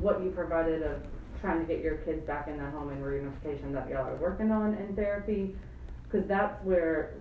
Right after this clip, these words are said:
I was, like, asking goals and then the steps to get to that goal. So if you're saying you think, um, is it correct that you're saying counseling provides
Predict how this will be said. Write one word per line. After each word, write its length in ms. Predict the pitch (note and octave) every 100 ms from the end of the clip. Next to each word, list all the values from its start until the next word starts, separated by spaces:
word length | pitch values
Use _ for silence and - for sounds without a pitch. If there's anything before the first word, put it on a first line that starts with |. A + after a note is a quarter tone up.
| - - -
I 140 | E3+
was, 200 | D#3 D3+ C#3
like, 200 | C#3 C3+
asking 560 | C#3+ C#3 - D3 C#3+
goals 380 | D3 C#3+ C#3+ C3+
and 120 | C3+
then 120 | C3
the 120 | C3 C3
steps 260 | C#3+ C3 -
to 60 |
get 240 | C3 C3 -
to 60 |
that 260 | C3+ C3 -
goal. 400 | C#3 - - -
So 300 | - - - - - - - - - -
if 180 | F#3+ E3+ - - - - - - - - - - -
you're 240 | F#3+ F3+ -
saying 420 | F3 D#3 D3+ D3+
you 80 | D#3
think, 340 | - D3+ C#3+ - -
um, 680 | D#3+ C#3+ C3+ C3+ - - - - -
is 180 | F3+
it 180 | E3 D#3
correct 220 | F3 D#3+ E3
that 140 | D#3+
you're 200 | D#3 D3+
saying 380 | D#3 D3 C#3+ C#3+ C#3 - - - - - - - - -
counseling 520 | E3+ D#3+ - E3+ D3+
provides 480 | D#3+ D3+ D3+ D3